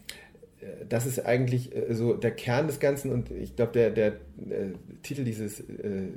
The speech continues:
des, äh, der Veranstaltung jetzt gerade ist ja auch Lokaljournalismus, neuen Typus. Und bei uns auf der Website, die ich gleich mal zeigen kann, steht, äh, neuer Journalismus. Im Grunde machen wir einfach nur Journalismus im Lokalen. Also wir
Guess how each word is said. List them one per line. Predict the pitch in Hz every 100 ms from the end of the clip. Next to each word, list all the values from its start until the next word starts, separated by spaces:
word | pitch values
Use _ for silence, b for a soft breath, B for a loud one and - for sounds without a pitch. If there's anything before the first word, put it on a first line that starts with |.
| - 98
des, | 95 -
äh, | - - - -
der | 104
Veranstaltung | - - 131 131 120
jetzt | 113 -
gerade | 113 113
ist | 113
ja | 95
auch |
Lokaljournalismus, | 110 - - 110 127 113 110 127 - B B B
neuen | 113 113 107
Typus. | - 170 139 127
Und | 110
bei | 98
uns | 92 -
auf | -
der | 117 113 107 - -
Website, | 113 117 - 117 117
die |
ich | -
gleich | 107
mal | 113 101
zeigen | 113 113
kann, | 117 110 110
steht, | - 117 - B B B
äh, | 107
neuer | 104 123 139
Journalismus. | 127 117 117 151 - 123 131
Im | 131 123
Grunde | 143 160 156 170 - B -
machen | 127 127 131
wir | 101
einfach | 131 127
nur | 131 117 -
Journalismus | 131 123 123 165 - 113 110
im | - 107 95 -
Lokalen. | 107 - 107 101 123 180 185 B B B
Also | - 113 117 -
wir | 117